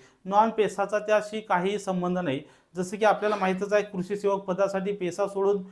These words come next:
इतर पदांसाठी परीक्षा घेण्यात आलेली आहे. तसंच तलाठी भरतीसाठी सुद्धा निकाल प्रक्रिया या ठिकाणी जाहीर झालेली आहे,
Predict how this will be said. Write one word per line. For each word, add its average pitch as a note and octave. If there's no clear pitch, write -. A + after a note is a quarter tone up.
इतर F#3
पदांसाठी F#3+
परीक्षा F3+
घेण्यात F#3
आलेली F#3+
आहे. F#3+
तसंच G3
तलाठी G3+
भरतीसाठी G3
सुद्धा G3+
निकाल G3
प्रक्रिया G3
या G3
ठिकाणी G3
जाहीर F3
झालेली F#3+
आहे, F#3+